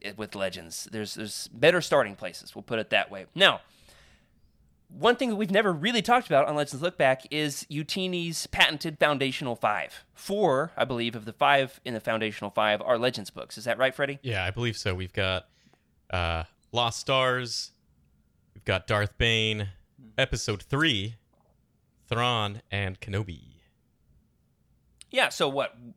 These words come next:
Speaker 1: uh, two and a half there are
Speaker 2: I said Thrawn,
Speaker 1: Le-
Speaker 2: but Heir of the Empire. <laughs>
Speaker 1: Yeah, yeah, Heir of the Empire. So, so one and a half are canon, depending on how we count Revenge of the Sith. I claim it as Legends.
Speaker 2: It's Legends.
Speaker 1: 'Cause if you actually take your time through it,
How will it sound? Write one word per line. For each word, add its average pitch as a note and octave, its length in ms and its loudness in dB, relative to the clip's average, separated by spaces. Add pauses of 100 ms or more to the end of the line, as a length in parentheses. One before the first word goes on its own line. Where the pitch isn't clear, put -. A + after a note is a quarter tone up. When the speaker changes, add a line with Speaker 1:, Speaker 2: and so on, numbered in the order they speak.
Speaker 1:
uh, G#2+ 160 -8 (840)
two D3+ 160 -2
and D#3 100 0
a A#2+ 40 0
half C#3 380 2
there A2 360 0 (140)
are G2 320 -2
Speaker 2:
I G#2+ 40 2
said B2 200 -2
Thrawn, G2 420 -2
Speaker 1:
Le- G#2+ 140 -4
Speaker 2:
but G2+ 100 -6 (100)
Heir G#2 100 0
of G2 40 -6
the F#2+ 100 -2
Empire. E2+ 400 -6
<laughs> - 40 -20 (580)
Speaker 1:
Yeah, D#3 180 6
yeah, C3 220 2
Heir D3+ 140 4
of C#3+ 80 2
the C#3 80 2
Empire. A2 420 0 (560)
So, F3 300 4
so F#3+ 120 4
one E3+ 280 4
and F#3 100 4
a D3 60 4
half C3 500 4
are B2 80 -2
canon, A#2 460 -2 (240)
depending C3+ 420 -2
on A#2+ 60 0
how C3 160 4
we B2 80 -2
count A#2 240 2
Revenge A2+ 260 -6
of G#2+ 60 -12
the G#2+ 80 -6
Sith. A2 280 -2
I D3+ 100 4
claim C3+ 260 -4
it - 40 -6
as F2+ 120 -12
Legends. F#2+ 320 -6
Speaker 2:
It's - 140 -12
Legends. G2+ 260 -10
Speaker 1:
'Cause B2 120 -4
if C3+ 140 -2
you E3+ 140 4
actually F#3 420 4
take E3 220 -4
your D#3+ 80 -4
time D#3 240 2
through C3+ 220 -2
it, F#2 180 -4